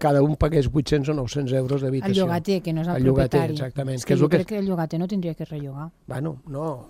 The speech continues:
Speaker 1: bueno, és, no estic parlant del llo-, estic parlant del propietari que en lloc de llogar el pis, eh, a una família, per dir-ho, lloga les habitacions.
Speaker 2: Però es pot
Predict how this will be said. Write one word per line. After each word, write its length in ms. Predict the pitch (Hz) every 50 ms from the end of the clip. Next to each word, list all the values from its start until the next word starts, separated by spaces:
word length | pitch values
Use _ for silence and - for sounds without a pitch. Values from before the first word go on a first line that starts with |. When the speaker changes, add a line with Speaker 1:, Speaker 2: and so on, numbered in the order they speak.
| - -
Speaker 1:
bueno, 220 | - 135 156 151 120 113 117 117 - - -
és, 140 | 131 - - - 143 156 -
no 200 | 170 147 160 165
estic 240 | 151 - - 196 170
parlant 360 | - 165 156 175 170 156 143
del 160 | 147 147 143 151
llo-, 80 | 165 131
estic 220 | - - 165 -
parlant 240 | - 165 175 180 185
del 140 | 185 170 156
propietari 720 | - - 147 139 127 143 139 127 - 151 147 147 180 190 -
que 80 | -
en 80 | 156 147
lloc 200 | 143 147 143 147 139
de 80 | 160 147
llogar 360 | 147 151 147 147 147 135 123 117 - _ _ - - - -
el 160 | 143 139 123
pis, 400 | - - 151 143 120 - - - - - -
eh, 120 | 139 135 127 131 127 -
a 200 | - _ - 120
una 160 | 113 113 110 104
família, 460 | - 139 151 160 175 165 156 151 135
per 80 | 143 143
dir-ho, 440 | 147 170 170 165 175 175 190 214 214 - - - - -
lloga 240 | - 135 143 156 165 160 147
les 100 | 131 139
habitacions. 840 | 139 143 127 - 131 120 - - 123 117 107 107 107 - - - - - _ _ _ _ _ _ - - - _ _ _ _ _ _ _
Speaker 2:
Però 180 | - 190 160 160
es 100 | 147 -
pot 180 | - 143 156 -